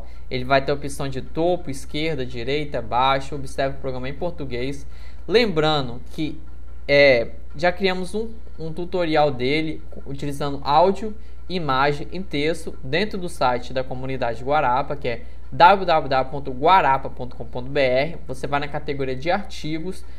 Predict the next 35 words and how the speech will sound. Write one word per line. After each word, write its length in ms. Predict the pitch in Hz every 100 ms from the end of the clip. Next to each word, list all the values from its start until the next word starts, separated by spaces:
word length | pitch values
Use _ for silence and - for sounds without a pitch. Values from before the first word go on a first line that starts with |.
| - -
vai 140 | 127 143
ter 140 | 156
esse 220 | 175 185
artigo 340 | 175 - 156 139
lá, 180 | 131
vai 180 | 147 175
ter 120 | 190
esse 220 | 185 - 151
vídeo 260 | 139 139
também 440 | 156 151 143 170 208 - - -
e 40 |
vai 160 | 190 202
ter 120 | 202
o 20 |
artigo 300 | 202 202 196
em 60 | 202
texto, 220 | 196 185
se 60 |
você 200 | 165 160
quiser 260 | 156 151 151
ver 200 | 151 160
como 160 | 156 147
que 60 |
funciona. 560 | - 165 - 156 175 180 - - -
É, 80 | -
a 40 | 156
funcionalidade 760 | 196 202 185 180 175 165 165
dele 180 | 165 160
é 40 |
muito 260 | 160 190 202
simples, 460 | - 175 185 202 -
muito 260 | 160 208
fácil 260 | - 147 147
de 80 | 170
usar, 440 | 180 180 202 -